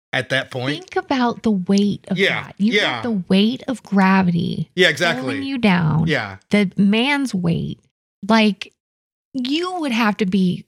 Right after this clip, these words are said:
Speaker 2: seriously strong, not to mention have gloves on, because you know some of that slack's gonna, s-,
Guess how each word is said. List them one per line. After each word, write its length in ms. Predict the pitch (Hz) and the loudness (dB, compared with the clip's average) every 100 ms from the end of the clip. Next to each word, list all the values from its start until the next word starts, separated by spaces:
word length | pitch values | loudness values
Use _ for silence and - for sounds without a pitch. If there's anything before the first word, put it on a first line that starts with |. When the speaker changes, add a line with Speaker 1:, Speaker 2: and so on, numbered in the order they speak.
| - | -14
Speaker 2:
seriously 840 | - 320 339 294 233 202 - 190 | -4 -2 0 2 2 0 0 -4
strong, 520 | - - 220 220 196 - | -2 0 2 2 0 -2
not 200 | 247 330 | -2 -2
to 80 | - | -2
mention 340 | 277 277 233 202 | -4 0 0 0
have 260 | 233 226 | 0 -2
gloves 460 | - 196 233 277 - | 0 2 2 2 2
on, 400 | 185 170 175 214 - - - | 4 4 4 2 -2 -8 -4
because 300 | 214 247 226 | 0 2 2
you 100 | 226 | 2
know 260 | 262 320 | 2 0
some 220 | 277 262 | -2 0
of 40 | 233 | 2
that 180 | 208 185 220 - _ - | 0 -2 -10 -14 _ -14
slack's 480 | - 202 226 285 - | -6 -2 -2 -4 -4
gonna, 140 | 175 | 0
s-, 180 | 165 - | 0 -4